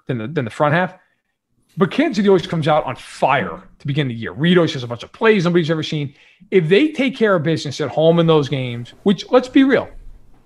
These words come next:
those are hard games, but they should win those games.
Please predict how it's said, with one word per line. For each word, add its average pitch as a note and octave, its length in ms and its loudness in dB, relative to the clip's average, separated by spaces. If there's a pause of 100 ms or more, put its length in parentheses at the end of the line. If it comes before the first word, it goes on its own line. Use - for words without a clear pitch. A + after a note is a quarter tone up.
(140)
those F3 240 0
are G#3 60 2
hard A3 240 4
games, G#3+ 280 -2
but D#3 240 -8
they D#3+ 240 0
should - 280 0
win E3+ 180 2
those C3 200 -2
games. G#2 360 -10